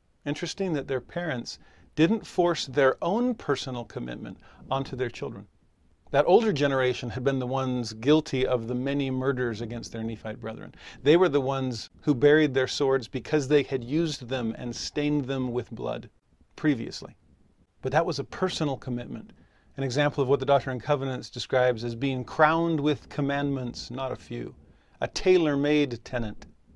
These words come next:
not an across-the-board command. This applies to me. This is something the Lord asked me to do,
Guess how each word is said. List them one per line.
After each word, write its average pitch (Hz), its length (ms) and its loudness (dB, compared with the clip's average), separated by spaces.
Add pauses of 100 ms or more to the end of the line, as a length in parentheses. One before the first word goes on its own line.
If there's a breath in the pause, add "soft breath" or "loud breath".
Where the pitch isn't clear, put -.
(340)
not 147 260 2
an 147 100 -4
across-the-board 131 920 2
command. 123 420 -10 (600)
This 147 180 0
applies 151 440 6
to - 120 -4
me. 151 260 2
This 120 160 -6
is 143 80 -2
something 156 320 0
the 131 100 2
Lord 147 320 2
asked 147 360 -2
me 170 240 -2
to - 160 -6
do, 113 240 -8